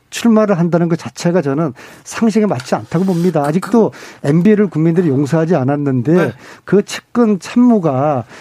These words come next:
Speaker 1: 부산시장 하겠다고 나선 거는 그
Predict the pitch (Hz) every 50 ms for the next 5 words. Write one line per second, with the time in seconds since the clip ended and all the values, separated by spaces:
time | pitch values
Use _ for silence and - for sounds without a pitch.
0 | - - - - 143 139 190 202 185 160 - 202 180 170 147 147 175 156 - -
1 | 156 156 151 127 123 - 151 143 143 143 143 147 160 156 135 123 127 _ _ -
2 | - 131 131 131 127 127 127 123 123